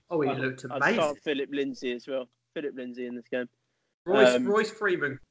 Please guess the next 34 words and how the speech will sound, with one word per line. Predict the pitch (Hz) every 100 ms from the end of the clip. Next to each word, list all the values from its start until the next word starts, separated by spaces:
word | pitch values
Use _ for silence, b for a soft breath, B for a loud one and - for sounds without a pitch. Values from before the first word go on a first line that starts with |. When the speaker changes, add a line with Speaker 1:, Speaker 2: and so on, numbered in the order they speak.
| -
Speaker 1:
could | 170 -
be | 151
a | 139
flex | - 156 - - -
play | - 117 - - - - _
if | 127 147
you're | 135
Speaker 3:
Yeah, | 127
Speaker 1:
desperate. | 113 135 -
Speaker 3:
definitely. | - 123 - _ _ _ _ - -
Speaker 2:
Oh, |
I | 170 165
Speaker 3:
I, | 160
I | 156
Speaker 2:
think | 151
Speaker 3:
wouldn't | 156 151
be | 139
Speaker 2:
I |
think | 160
they're | 151
Speaker 3:
starting | 143 143 143
Speaker 2:
gonna | 139
Speaker 3:
either | 135 127
Q | 123 143 127
B. | 120 117 120 _ _ _ _ _
Do | 151 135
not | 143 -
start | 143 131
either | 120 123
Q | - 123
B | 120
in | 117 113 110
this | -
game. | 120